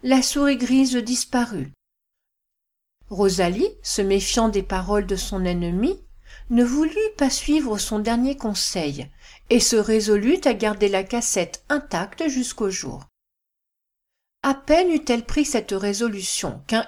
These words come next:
hibou qui volait au-dessus de Rosalie laissa tomber une pierre sur la cassette qui se brisa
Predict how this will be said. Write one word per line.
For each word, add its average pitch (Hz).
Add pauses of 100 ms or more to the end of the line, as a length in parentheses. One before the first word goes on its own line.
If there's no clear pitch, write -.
(100)
hibou 277
qui 233
volait 220
au-dessus 196
de 190
Rosalie 170 (400)
laissa 311
tomber 294
une 262
pierre 208
sur 269
la 220
cassette 185 (280)
qui -
se -
brisa 254